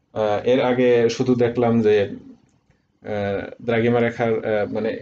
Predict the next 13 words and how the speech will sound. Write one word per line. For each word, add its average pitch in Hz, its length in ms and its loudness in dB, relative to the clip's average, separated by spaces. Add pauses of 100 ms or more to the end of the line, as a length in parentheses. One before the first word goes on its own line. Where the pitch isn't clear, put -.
(260)
মূল 123 220 0
মধ্যরেখার 127 600 0
একই 110 320 -2
পাশে, - 420 -6 (1500)
একই 113 200 -8
পাশে 120 420 -2
আমরা 104 580 0 (960)
দেখলাম, 107 320 -4
আহ, 110 340 -4
ব্যবধানটা 104 680 -4 (340)
বা 104 160 -2 (180)
মূল 110 200 0
মধ্যরেখার 110 640 0